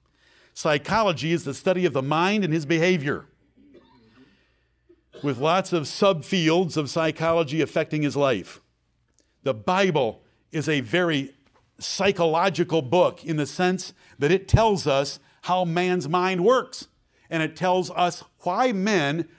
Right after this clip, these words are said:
react the way they do and why they behave the way they do.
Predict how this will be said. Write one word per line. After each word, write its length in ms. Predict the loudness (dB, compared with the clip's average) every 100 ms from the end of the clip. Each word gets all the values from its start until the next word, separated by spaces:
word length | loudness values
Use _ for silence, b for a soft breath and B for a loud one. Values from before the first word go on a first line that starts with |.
| b
react 560 | 0 2 2 2 -2
the 100 | 0
way 220 | 2 2 2
they 200 | 0 2
do 420 | 0 0 -2 -8 _ _ _
and 200 | -4 -2
why 180 | 0 0
they 160 | 2 2
behave 440 | 2 2 2 2
the 100 | 2
way 160 | 2 0
they 180 | 0 0
do. 360 | 0 -2 -6